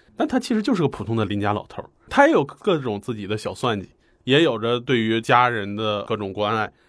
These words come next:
总之，他就并不像我们一般意义上去看的那样，高级干部那样不近人情。所以富明老人的各种喜剧效果就在于他一直还当自己没有退休的样子，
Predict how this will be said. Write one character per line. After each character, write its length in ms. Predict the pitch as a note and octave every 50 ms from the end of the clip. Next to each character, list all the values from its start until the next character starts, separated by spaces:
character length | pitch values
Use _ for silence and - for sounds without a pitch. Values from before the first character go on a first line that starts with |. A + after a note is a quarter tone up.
| _ _ _ _ _
总 160 | - D#3+ D3
之， 280 | C#3 C3+ E3+ F#3+ F#3+ - _ -
他 120 | - G#3
就 140 | G3 G#3+ A3+ A3+ - _ _
并 240 | - G4+ F#4 C#4 E3
不 180 | - G#2+ A2+ A#2
像 260 | - - E3 C#3 B2+
我 140 | A2 G#2+ E2
们 180 | G2+ A#2 A2+
一 80 | F#3 G3
般 240 | E3+ G#3 G3 G3+ G#3+
意 60 | A3
义 140 | G#3 E3 C3
上 160 | C#3 B2+ A#2
去 100 | A#2 B2+
看 260 | - - - A3 F#3
的 80 | D3+ C#3+
那 60 | D3+
样， 140 | D#3+ C#3+ C3
高 160 | C3 F#3+ F#3
级 80 | F3 G3
干 200 | F#3+ A3+ G#3+ F#3
部 60 | D#3
那 120 | C#3+ C#3+
样 120 | C#3+ C3+ B2
不 140 | - - C#3+
近 160 | D#3 A#3+ G3+
人 180 | C3 G#2+ A2
情。 220 | E3+ - - - - _ _ _ _ _ _
所 180 | _ - C4+ D#4
以 160 | A#3 C#3+ - - _ _ _ _ _
富 180 | - - - C#4+
明 160 | A#3 C4 C4+
老 120 | A#3+ E3
人 320 | C3 A#2 A#2 A#2 C#3+ C#3+ _ _
的 360 | - D#3+ D#3 C#3+ C3 B2 A#2+ - - _ _
各 120 | - F#3+
种 120 | D3+ E3
喜 160 | F3+ - - G#2
剧 120 | G#2 A#2
效 100 | C#3 F3
果 100 | D3 A#2
就 80 | A2 A2+
在 140 | A#2+ E3
于 140 | C#3+ B2+ B2+
他 120 | B2 F3+ - -
一 140 | A#3+ A#3 G3
直 240 | D3+ D3 D#3+ F#3+
还 160 | F#3 F#3 F3+ F#3+
当 400 | F#3+ _ C4 B3+ C4+ D4 D4+ D4+
自 160 | - F4+ G#3
己 260 | D#3 C3+ A#2 A2+ -
没 220 | _ A2+ B2 C#3 C#3+
有 140 | D3 C#3 B2+
退 200 | - - E3 C3
休 200 | - C3+ B2+ B2+
的 80 | B2+
样 200 | C3 C3+ B2 A#2
子， 160 | G2+ - -